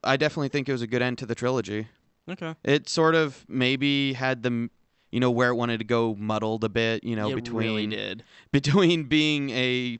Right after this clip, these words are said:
Speaker 1: prequel to the first Planet of the Apes movie and doing its own thing.
Speaker 2: Yeah.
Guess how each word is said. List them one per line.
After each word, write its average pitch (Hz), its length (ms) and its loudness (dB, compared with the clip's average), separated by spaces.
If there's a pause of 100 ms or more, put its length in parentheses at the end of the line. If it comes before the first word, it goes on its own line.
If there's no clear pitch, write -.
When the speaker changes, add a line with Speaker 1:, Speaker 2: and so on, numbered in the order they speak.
Speaker 1:
prequel 143 600 2
to 123 520 0 (220)
the 120 560 0
first 156 280 0
Planet 156 200 0
of 147 40 -4
the 151 100 0
Apes 151 220 -2
movie 139 300 0
and 117 140 -2
doing 113 200 -2
its 107 140 -8
own 117 220 -2
thing. 117 540 -6
Speaker 2:
Yeah. 147 260 -6